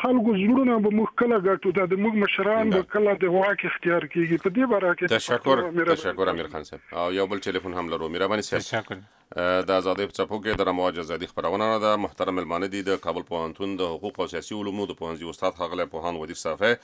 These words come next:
Speaker 2: د حق او عدالت د حزب د رهبرۍ هیئت، اه، غړی ښاغلی محترم معین مرستیال او د ولسي جرګې غړی ښاغلی حاجي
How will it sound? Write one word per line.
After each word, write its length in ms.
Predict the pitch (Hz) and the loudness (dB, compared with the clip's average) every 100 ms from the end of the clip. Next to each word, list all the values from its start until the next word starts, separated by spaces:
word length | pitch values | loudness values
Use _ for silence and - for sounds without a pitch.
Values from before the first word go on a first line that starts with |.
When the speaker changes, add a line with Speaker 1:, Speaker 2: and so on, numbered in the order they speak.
| - - - - | -14 -20 -16 -6
Speaker 2:
د 100 | 90 | -2
حق 160 | 110 98 | -2 0
او 60 | 95 | 0
عدالت 320 | 87 98 95 | 2 0 -2
د 100 | 90 85 | -2 -2
حزب 260 | 98 92 82 | -4 -6 -6
د 80 | 82 | -6
رهبرۍ 480 | 82 78 90 101 95 87 | -4 -4 -2 -2 -4 -2
هیئت، 340 | 90 - 95 95 | -4 -2 -2 0
اه، 420 | 98 92 90 87 76 87 87 95 | 2 0 0 -4 -8 -10 -6 -2
غړی 180 | 101 101 - | 0 0 -2
ښاغلی 360 | 82 85 92 92 87 | -6 -4 -4 -4 -6
محترم 420 | 82 - 90 85 | -8 -6 -6 -6
معین 200 | 82 90 82 | -6 -8 -8
مرستیال 480 | 80 - 107 131 139 - - - 85 | -10 -2 2 2 0 -16 -20 -8 -4
او 80 | 87 | -2
د 20 | 87 | -4
ولسي 300 | 87 110 127 | -6 -4 -4
جرګې 220 | 117 113 | -2 -2
غړی 160 | 113 113 101 | 2 2 0
ښاغلی 420 | 90 87 101 104 87 | -6 -4 0 0 0
حاجي 260 | 85 87 | -4 -4